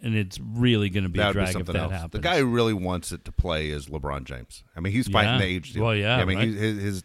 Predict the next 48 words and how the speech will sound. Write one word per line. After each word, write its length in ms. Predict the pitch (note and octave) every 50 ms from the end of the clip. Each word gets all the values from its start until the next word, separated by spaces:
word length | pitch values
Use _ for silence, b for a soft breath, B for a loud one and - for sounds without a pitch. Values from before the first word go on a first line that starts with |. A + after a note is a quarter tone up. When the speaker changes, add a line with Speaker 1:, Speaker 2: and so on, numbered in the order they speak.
| - _
Speaker 2:
time 280 | - G#2+ G2 G2 G2 G2
is 100 | F#2+ F2
numbered, 360 | F2+ F2 E2+ E2+ F#2+ F#2+ F2
and 80 | F2 F2
he 40 | -
Speaker 1:
Well, 100 | - D3
and 80 | C#3+ C#3
Speaker 2:
knows. 100 | C#3 C3+ - -
Speaker 1:
Anthony 180 | C#3+ B2+ B2+ A#2
Davis. 580 | A2 B2 C#3 G#3 B3 D#4 C#4 A3 - - - - -
Speaker 2:
And 140 | - A2 G2+
he 80 | G#2 G2+
got 220 | - G3+ F#3+ G2+
the 80 | - F#2
whole 160 | E2+ F#2+ F#2+
Anthony 300 | F#2+ F#2+ E2+ F2+ F2+ F#2+
Davis 360 | F2 F#2+ F2+ F2+ E2+ F2 -
deal 240 | - - F#2 F2 F2+
as 100 | F2 -
well. 220 | D#2+ E2 E2 F2 F2
It's 120 | E2 -
another 240 | F2+ F2 E2+ E2 E2+
good 200 | D#2 F2+ E2 -
point. 280 | - G2 F#2+ F#2 -
The 80 | G#2 G#2+
f-, 160 | - - - - _ _ -
interesting 440 | E3+ E3 - F3+ E3 D3+ - C3+ A#2+
thing 360 | - B2+ A#2+ A2+ G#2+ G#2+ - -
<clears throat> 260 | - D#3+ C#3+ - -
with 220 | C#3 C3 B2 - -
LeBron 520 | G#2+ F#2 D#2 A2 A2 A2+ A2+ A2+ A2 G2 - -
and 460 | G2 G2 F#2 F#2 F2+ F2+ F2 E2+ D#2+ - _ _ _ _ _ _ _ _ _ _ _ - -
Kawhi, 600 | - F#2+ G2 G#2+ A2 A2 G#2 F#2 F2+ F2+ E2+ - b b b b b b b b b
one 180 | G2+ A#2+ D3+ F3+
of 60 | F3+
those 180 | D#3 B2 G#2 -
guys, 260 | - G#2+ G2+ G2+ F#2
if 80 | F#2+ -
they 80 | - G2
won 180 | F#2 G2 F#2+
the 80 | F2+ E2
championship, 540 | - - G#2+ G#2+ F#2+ F#2 E2 - F2 - -
would 120 | E2+ D#2
be 100 | - F#2+
the 80 | E2 E2
first 300 | - - G#2 G2 - -
guy 260 | - F2+ E2+ E2+ - -
ever 500 | - G#2 G#2+ F#2 F2+ D#2+ D2+ D#2 D#2+ -